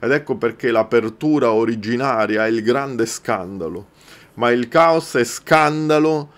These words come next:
solamente per l'esperienza che concepisce il caos mediato dall'entificazione degli enti, che è appunto la griglia interpretativa della metafisica che occulta l'essere.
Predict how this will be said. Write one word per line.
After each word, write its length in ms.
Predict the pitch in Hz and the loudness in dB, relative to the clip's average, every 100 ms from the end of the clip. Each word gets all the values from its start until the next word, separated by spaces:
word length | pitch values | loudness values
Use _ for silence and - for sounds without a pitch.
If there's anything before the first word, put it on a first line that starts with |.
| _ | _
solamente 720 | - - 120 123 147 160 147 | -8 0 2 2 0 -2 -2
per 240 | 110 127 123 | 0 0 0
l'esperienza 760 | 120 - - 123 151 151 139 | 0 -2 -2 0 0 -2 -2
che 200 | 117 113 | -2 -2
concepisce 720 | - 117 117 113 156 147 - | -2 -4 -4 -4 -4 -4 -2
il 180 | 123 117 | 0 -2
caos 460 | - 147 156 147 - | 0 0 0 -2 -8
mediato 560 | 117 117 127 143 143 | -6 -4 0 -2 -2
dall'entificazione 1040 | 127 113 120 113 110 117 110 117 120 160 147 | -2 2 2 0 -6 -10 -4 -4 -4 -6 -2
degli 340 | 120 113 120 | -2 -2 -2
enti, 520 | 139 135 139 113 123 - - - - | -2 -2 -6 -6 -8 -8 -16 -20 -18
che 100 | - | -4
è 40 | 117 | -2
appunto 460 | 139 - 143 143 | -2 -2 -2 0
la 140 | 117 120 | 2 2
griglia 540 | 110 147 156 139 123 | 2 2 0 -2 -2
interpretativa 840 | 123 120 117 107 110 110 113 127 120 | -2 -2 -2 -2 -4 -4 -4 -2 -2
della 240 | 113 104 | -2 -2
metafisica 720 | 110 113 107 135 143 127 110 | -4 -4 -4 -4 -4 -2 -2
che 100 | 110 | 0
occulta 580 | 113 113 143 127 117 110 | -2 -2 -2 -2 0 0
l'essere. 600 | 113 92 - - - 98 | 0 -2 -6 -16 -18 -18